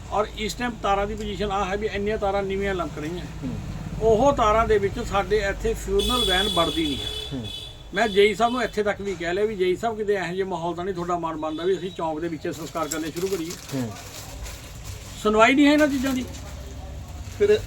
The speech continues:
Speaker 2: ਐਮ ਸੀ ਬਣਨ ਦਾ ਫਾਇਦਾ ਕੀ ਹੈ ਜੇ ਸੁਣਵਾਈ ਨਹੀਂ ਹੈ?
Speaker 1: ਨਹੀਂ, ਅਹ, ਬਸ ਹੁਣ ਕਿਆ ਕਰ ਸਕਦੇ ਹਾਂ, ਹੱਲ ਕੋਈ ਨਹੀਂ ਨਾ ਹੈ।
Speaker 2: ਹੂੰ।
Speaker 1: ਜਿਹੜੀ ਚੀਜ਼ ਦਾ ਆਲਟਰਨੇਟ ਨਹੀਂ ਹੈ, ਔਰ ਤੁਸੀਂ ਚਾਹੇ ਜਦ ਮਰਜ਼ੀ ਦੀ ਮੀਟਿੰਗ ਕਢਾ ਕੇ ਦੇਖ ਲਓ, ਸਭ ਤੋਂ ਬੜਕ ਮਾਰ ਕੇ।
Speaker 2: ਹੂੰ।
Speaker 1: ਹੁਣ ਮਤਲਬ ਆਪਾਂ ਆਪਣੇ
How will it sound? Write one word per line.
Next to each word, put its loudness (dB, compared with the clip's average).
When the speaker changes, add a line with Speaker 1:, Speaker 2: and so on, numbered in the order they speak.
Speaker 2:
ਐਮ 2
ਸੀ 0
ਬਣਨ 2
ਦਾ 6
ਫਾਇਦਾ 4
ਕੀ -4
ਹੈ -8
ਜੇ -2
ਸੁਣਵਾਈ 2
ਨਹੀਂ 0
ਹੈ? -2
Speaker 1:
ਨਹੀਂ, 2
ਅਹ, -4
ਬਸ 2
ਹੁਣ 6
ਕਿਆ 6
ਕਰ 0
ਸਕਦੇ -2
ਹਾਂ, 2
ਹੱਲ 4
ਕੋਈ 2
ਨਹੀਂ -2
ਨਾ 0
ਹੈ। -2
Speaker 2:
ਹੂੰ। -4
Speaker 1:
ਜਿਹੜੀ 8
ਚੀਜ਼ 2
ਦਾ 6
ਆਲਟਰਨੇਟ 6
ਨਹੀਂ 0
ਹੈ, -2
ਔਰ 4
ਤੁਸੀਂ -2
ਚਾਹੇ 2
ਜਦ 0
ਮਰਜ਼ੀ -4
ਦੀ -6
ਮੀਟਿੰਗ -2
ਕਢਾ 0
ਕੇ 0
ਦੇਖ -6
ਲਓ, -2
ਸਭ -2
ਤੋਂ -4
ਬੜਕ 0
ਮਾਰ 0
ਕੇ। -8
Speaker 2:
ਹੂੰ। -12
Speaker 1:
ਹੁਣ -6
ਮਤਲਬ 2
ਆਪਾਂ 0
ਆਪਣੇ 2